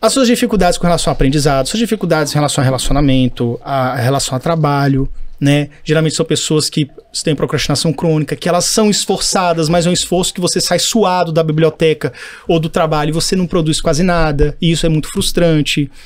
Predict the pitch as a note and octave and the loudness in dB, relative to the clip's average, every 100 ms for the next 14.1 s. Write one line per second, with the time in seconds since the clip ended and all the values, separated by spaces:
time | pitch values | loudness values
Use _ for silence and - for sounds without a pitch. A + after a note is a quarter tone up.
0 | - - - - - E4+ - C4+ - D4 | -20 -20 -20 -12 -2 -2 0 -2 -2 -2
1 | F#4 F#4 F#4 - - A#3 B3+ D4 C#4 D#4 | -2 -4 -8 -20 -2 2 2 2 2 4
2 | C#4+ A#3 G#3+ G3+ F#3+ G3 - G3+ - - | 4 2 0 2 2 0 -2 -6 -8 -6
3 | - F3 D4+ C#4 A#3+ A#3+ F#3 F#3 F#3 - | 2 4 4 2 2 2 2 0 -2 -4
4 | - D#3 E3+ D#3+ - - E3 D3 B2+ D3 | -6 0 0 -2 -6 -2 0 0 -4 -2
5 | F3+ F3 F3 D#3+ D3+ D3+ C#3+ - C#3 D3 | -2 0 0 2 0 -2 -4 -4 -2 0
6 | C#3 E3 D3+ C#3+ C3+ C3 - C3+ C3 - | 2 2 0 -4 -4 -6 -4 -4 -6 -14
7 | - - - _ A#3+ B3+ F#3 - D#3+ F3 | -20 -20 -20 _ -2 0 0 2 0 2
8 | G3+ A3+ G#3+ F3 E3+ G#3+ G#3 G3+ G#3+ G#3+ | 2 2 0 -2 0 0 0 0 0 0
9 | F#3 E3 F#3+ D3 D#3 F#3 F3+ E3+ D3 D#3+ | 0 0 0 2 2 2 0 -2 -4 -2
10 | D#3+ E3 E3 E3 E3 D3 D3 E3 - D#3 | -4 -2 -2 0 0 2 2 0 0 0
11 | C3+ C#3+ E3+ D3+ C#3 C#3 E3 D#3 E3 - | 0 0 0 0 -2 -4 -6 -4 -4 -2
12 | F3+ F3 C#3+ F#3+ A#3+ A#3 G#3+ - G3 G3+ | -2 -2 0 2 2 2 -2 -4 -4 -2
13 | G3+ E3 G3 - - G#3+ E3 D3 C3 C3 | -4 -2 -2 -2 -2 0 0 0 0 -2
14 | A#2 | -4